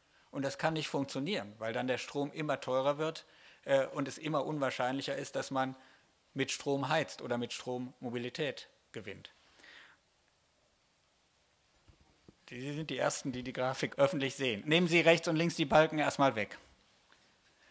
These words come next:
Und ka-, schauen Sie sich nur den Kreis an, dann ist alles, was lila ist,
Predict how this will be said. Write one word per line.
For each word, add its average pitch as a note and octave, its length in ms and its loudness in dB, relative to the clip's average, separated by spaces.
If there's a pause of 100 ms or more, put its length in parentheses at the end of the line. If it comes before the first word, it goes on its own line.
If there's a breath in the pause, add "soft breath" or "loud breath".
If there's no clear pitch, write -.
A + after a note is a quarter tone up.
(160 soft breath)
Und C3 400 -4
ka-, D3 280 8
schauen D3+ 260 6
Sie D3+ 60 0
sich D3+ 120 0
nur D3+ 120 4
den D#3+ 160 4
Kreis C3 380 6
an, E3+ 160 0
dann D3+ 140 4
ist - 360 -4
alles, F3+ 380 4
was D#3+ 220 6
lila D3+ 460 4
ist, - 400 -2